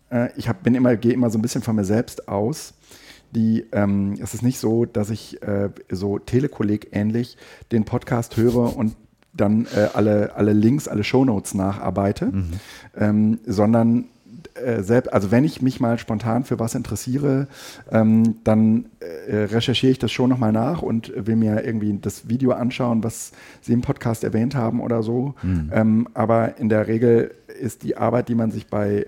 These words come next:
Speaker 1: äh, Shownotes macht, mh, vielleicht auch ein bisschen überbewertet. Ähm, es ist so meine, ist so meine,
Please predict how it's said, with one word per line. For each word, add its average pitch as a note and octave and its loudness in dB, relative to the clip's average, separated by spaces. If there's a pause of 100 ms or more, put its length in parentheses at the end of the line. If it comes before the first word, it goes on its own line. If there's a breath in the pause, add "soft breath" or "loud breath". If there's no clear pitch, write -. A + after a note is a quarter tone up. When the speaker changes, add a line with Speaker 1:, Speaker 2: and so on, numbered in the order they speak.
Speaker 1:
äh, G#2 -6
Shownotes B2 -2
macht, A2+ -4 (560 loud breath)
mh, A2 2 (160)
vielleicht A2+ 0
auch A2 -4
ein G#2+ 0
bisschen A2 -2
überbewertet. F2+ -4 (280)
Ähm, G2 -2 (120)
es - -10
ist A#2 -8
so A#2+ 4
meine, A2+ 6
ist G#2+ -6
so A#2 -2
meine, G#2 4